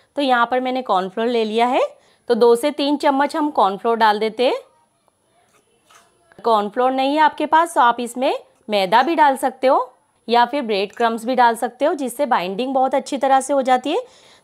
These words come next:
तो इसे अच्छी तरह से पहले मिक्स कर लेंगे। अगर ज़रूरत पड़ेगी तो एक चम्मच फिर से हम इसमें कॉर्नफ्लोर मिला देंगे। तो हल्के हाथों से सभी चीज़ों को मिक्स कर लेना है। मकाई, शिमला मिर्च और चीज़ तीनों का कॉम्बिनेशन साथ में बहुत अच्छा लगता है।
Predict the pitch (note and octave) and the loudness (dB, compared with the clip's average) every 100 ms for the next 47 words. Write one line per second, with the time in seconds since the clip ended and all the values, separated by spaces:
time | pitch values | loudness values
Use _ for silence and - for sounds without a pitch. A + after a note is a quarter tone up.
0 | - A3+ C4 C4+ G3 - D4 C4+ B3+ C4+ | -4 2 4 2 0 -2 2 2 2 0
1 | C4 A#3 A#3 G3+ - - G#3+ A3 A3+ F#4 | -2 -2 -2 -6 -8 -4 -2 0 0 0
2 | C4 A3 G3+ F#3+ A3 A3 A3+ A3+ C#4+ A#4 | 0 -2 0 0 0 0 -2 0 -2 -4
3 | - - _ A3+ A3 G#3+ A#3+ A#3 B3+ A#3+ | -8 -20 _ 2 2 2 0 0 -2 -4
4 | F#3 A3+ A#3 A3 - D#4 - A#3+ F#3 G#3+ | -2 0 0 -2 -2 -2 2 0 0 -2
5 | G3+ F#3+ F3+ F3 F#3 F#3+ A#4+ - _ _ | -2 -2 0 0 0 0 0 -4 _ _
6 | _ _ A#3 A#3 B3+ D#4 D4 B3+ B3 C#4 | _ _ 0 2 2 4 2 2 -2 -4
7 | B3 G#3 G#3 A3 F#3+ A3 C4 B3+ G#3+ - | -4 -4 -6 -6 -4 -2 -2 -2 -6 -2
8 | C4 B3 A#3+ A#3 B3 G#4+ - _ _ _ | 0 2 0 0 0 -2 -4 _ _ _
9 | _ _ _ _ _ _ _ _ _ _ | _ _ _ _ _ _ _ _ _ _
10 | _ _ _ _ _ G#3 G#3+ G#3+ G#3 A3 | _ _ _ _ _ 0 0 4 4 4
11 | A3 A#3+ A3 A#3 A#3+ B3+ - A#3 A#3 A3 | 0 -2 2 2 2 0 2 2 2 -4
12 | A#3+ A3+ A3 G#3+ A3+ C4+ C4 A3+ G#3 A3 | -4 -2 -2 0 2 2 2 0 0 -4
13 | A#3 C#4 F#4+ - F3+ G3+ G#3 E3+ F3 A#3+ | -2 -2 -2 0 -2 -4 -8 -6 -2 0
14 | C#4 C4+ C#4 C#4 B3+ B3 B3 | 0 0 0 0 -2 -2 -2